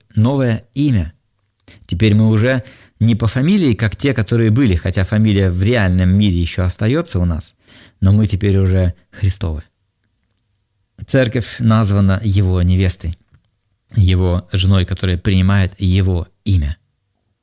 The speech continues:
И раньше, может быть, мы были какими-нибудь там гадюкиными или змеюкиными или, э, дикобразовыми, а теперь мы Христовы. Раньше, может быть, у нас были тернии и волжцы и ещё что-то такое, а сегодня у нас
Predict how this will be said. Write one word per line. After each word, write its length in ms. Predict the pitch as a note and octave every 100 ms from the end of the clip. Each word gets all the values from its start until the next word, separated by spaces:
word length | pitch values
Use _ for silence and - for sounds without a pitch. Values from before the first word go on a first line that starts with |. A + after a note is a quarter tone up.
| - - - - - _
И 80 | G2+
раньше, 320 | D#3+ F3+ F3+
может 220 | F3+ D#3+
быть, 160 | D#3 D3+
мы 120 | D3+
были 240 | C#3+ D3+
какими-нибудь 500 | C3 A2 C#3+ C3+ B2
там 180 | B2 A2+
гадюкиными 640 | G#2 G#2 C3+ - C#3+ C3
или 160 | G#2 G2+
змеюкиными 640 | F#2 G2+ B2+ - C#3 B2+
или, 380 | A2+ G#2 G2+ F2 - - - -
э, 260 | F2 E2+
дикобразовыми, 840 | F2 G2+ G2+ G2 B2+ D3 C3+ C3 A#2
а 100 | G#2
теперь 460 | G2 F#2 F#2+ G2+
мы 160 | G2 F#2+
Христовы. 640 | F2+ G2 - E2+ D#2+ F2+ - _ _ _ _ _ _ _ _ _ -
Раньше, 340 | G#2+ A2 -
может 220 | A2+ A#2
быть, 160 | A#2+ A#2+
у 40 |
нас 220 | A#2+ B2
были 220 | A#2 A#2+ A#2+
тернии 440 | A2 B2 B2+ B2
и 60 | A2+
волжцы 560 | A#2 C3 - - A#2
и 540 | - A#2 A#2+ A2+ A2+ A2+ -
ещё 340 | - G2+ - G#2
что-то 280 | - G2 -
такое, 420 | F#2+ G2 G2 G2+
а 100 | F#2+
сегодня 500 | F#2 G2 G2+ G2 G2
у 40 | G2
нас 360 | F#2 F#2 -